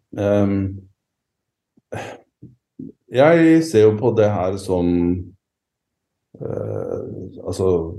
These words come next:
som positivt. <laughs> Altså, det, det, ikke, ikke nødvendigvis at, ehm, gapet mellom, ehm, Eliteserien og Obos blir større. Det er jo ikke nødvendigvis, eh,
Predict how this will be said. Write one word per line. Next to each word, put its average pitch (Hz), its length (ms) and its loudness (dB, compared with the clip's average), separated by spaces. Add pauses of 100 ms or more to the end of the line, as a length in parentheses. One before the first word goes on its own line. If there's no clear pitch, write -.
(180)
som 92 400 0
positivt. 107 720 -4 (160)
<laughs> 127 560 2
Altså, 110 280 6 (600)
det, 113 240 4 (680)
det, 107 140 6 (280)
ikke, - 240 -2
ikke 123 160 4
nødvendigvis 101 560 4
at, - 340 0
ehm, 98 920 2 (600)
gapet 98 480 4
mellom, 98 400 4
ehm, 92 440 2 (1000)
Eliteserien 95 560 0
og 90 200 2
Obos 92 260 0
blir 98 140 -2
større. 110 500 4
Det 110 80 8
er 110 240 6
jo 90 140 0
ikke 95 180 0
nødvendigvis, 92 640 2
eh, 90 460 2